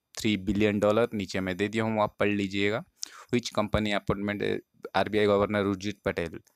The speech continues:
एडिशनल इंडिपेंडेंट डायरेक्टर, तो जो कि ग्रेटर ईस्टर्न शिपिंग कंपनी लिमिटेड हो जाएगा, आप नीचे ये पढ़ लीजिएगा। उसके बाद कोच अशोक मुस्तफी is a sports pass away recently,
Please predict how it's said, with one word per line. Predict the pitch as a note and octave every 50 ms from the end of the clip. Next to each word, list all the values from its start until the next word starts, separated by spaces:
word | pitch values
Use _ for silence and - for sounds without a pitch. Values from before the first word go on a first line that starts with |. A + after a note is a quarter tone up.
| _ _ _ _ _ - G2
एडिशनल | G2+ G#2+ A2+ - - C3 B2 B2+ B2+ B2+ B2 - -
इंडिपेंडेंट | B2 A2+ A2 A2+ G2+ - A#2 A2+ A2+ A2 G#2+ A#2 A2+ A2+ G#2+ G2 F2+ - _ - _ _ _ G2+
डायरेक्टर, | F#2 F#2+ G2 F#2+ F#2+ F#2+ F#2 - _ - G2 F#2+ F#2 E2 - - -
तो | G#2
जो | G2 G#2+ G#2
कि | - - A2
ग्रेटर | G2 G2 G#2+ G2+ G2 G2+ A2 G#2+ G2+
ईस्टर्न | G#2 - - - - G#2+ G#2+ G#2+ - - -
शिपिंग | - - - G#2 G2 - G#2 A2 G#2+
कंपनी | - _ _ _ _ - F#2+ F#2 - - F#2+ G2+ G#2 G#2
लिमिटेड | G2+ F#2+ F#2+ F#2+ F#2+ F2+ - G#2+ G#2+
हो | A2 G#2+
जाएगा, | G#2+ A2 A2 A2 A2 A#2+ A#2+
आप | A2+ G#2 - -
नीचे | F#2+ F#2 - - G2+
ये | F#2 F#2
पढ़ | - - G#2 G#2+
लीजिएगा। | A#2 A#2 A#2 A2 G#2+ A2 G#2 A2 B2 - - - - - - - _ _ _
उसके | A#2 G#2+ - - - A2+
बाद | A2+ A#2 A2+ -
कोच | - - A#2+ A#2+ A#2 - - - - - _ _ _ _ _ _ _ _ _ -
अशोक | F#2 - - - A#2+ A#2 A#2+ A#2 - - _ _ _ _ _ _ _ _ _ -
मुस्तफी | F#2+ G2 G#2 G2+ - - - _ - G#2+ G#2 - - - A#2 G#2 F#2+ - - _ -
is | G#2+ G2 G#2+
a | A2 G#2+
sports | G#2 G#2+ - - - - A2 A2 G#2+ - - - -
pass | G2 F#2+ G#2 - -
away | G2+ G2+ G#2 G#2 G#2
recently, | G2 F#2+ - - G2+ G2 F#2 - G2 F2+ F2